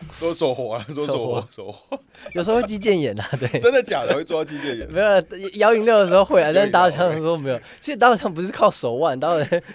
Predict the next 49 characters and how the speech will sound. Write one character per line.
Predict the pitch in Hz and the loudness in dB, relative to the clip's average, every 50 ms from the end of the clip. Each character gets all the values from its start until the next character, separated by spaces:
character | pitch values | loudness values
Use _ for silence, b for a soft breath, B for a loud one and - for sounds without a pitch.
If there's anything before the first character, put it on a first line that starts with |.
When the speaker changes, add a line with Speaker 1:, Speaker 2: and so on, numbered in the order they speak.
| B B - | B B -8
Speaker 1:
哦， | 139 143 - 143 | -2 0 2 2
对 | 180 165 127 | 2 2 0
了， | 120 120 | -2 -2
好 | - - 120 113 | -4 -2 -2 -2
了， | 107 | -2
Speaker 2:
好。 | 104 - 107 | -2 -4 -6
Speaker 1:
开 | 113 143 151 | -6 -6 -6
玩 | 143 135 127 | -6 -4 -6
笑， | 135 131 | -6 -6
开 | 123 | -6
玩 | 113 104 113 | -6 -8 -8
笑， | 120 120 | -12 -14
你 | 120 | -12
继 | 135 139 | -10 -8
续， | 139 139 139 | -8 -8 -8
继 | 127 123 123 | -10 -12 -14
续， | 113 120 117 | -14 -14 -8
不 | 107 - | -4 0
好 | 247 | 0
意 | 254 | 0
思。 | 233 | 0
Speaker 2:
Anyway， | 208 190 170 | 0 -2 -2
总 | 160 151 - 151 165 | -2 -4 -6 -6 -8
之 | 196 202 214 | -6 -6 -6
就 | - - - 214 | -6 -4 -6 -4
是， | 208 - 196 180 - - - B B B B B B B B B - | -2 -2 -4 -4 -6 -10 -18 B B B B B B B B B -14
就 | 220 220 | -12 -10
是 | 233 240 214 185 | -8 -8 -8 -6
有， | 180 180 151 143 135 | -4 -2 -2 -4 -4
有 | 139 151 160 143 135 135 131 | -8 -6 -4 -2 -2 -2 -2
开 | 135 180 202 | -4 -4 -6
始 | 196 170 135 | -6 -6 -10
接， | 135 - 165 160 160 | -12 -8 -4 -4 -2
然 | 151 147 | -2 -2
后 | 160 175 | -4 -4
那 | 180 196 202 | -4 -4 -6
时 | 185 180 | -4 -4
候 | 160 160 160 | -4 -6 -6
到， | 156 175 165 160 147 131 | -6 -4 -4 -2 -2 -4
呃， | - - 131 123 120 120 | -4 -6 -8 -8 -8 -8
我 | 123 120 | -8 -10
的 | 117 120 117 117 117 113 _ - | -10 -12 -12 -14 -14 -16 _ -6
周 | - 180 180 185 | -4 -4 -4 -4
薪 | 180 - - 156 151 151 156 156 _ | -6 -10 -10 -12 -12 -12 -16 -20 _
超 | - - 160 147 | -8 -6 -6 -6
过 | 151 156 147 123 | -6 -6 -8 -8
的 | 113 104 | -10 -10
月 | 127 135 120 107 | -12 -12 -12 -12
薪， | 110 - - 101 95 95 | -14 -16 -18 -20 -20 -20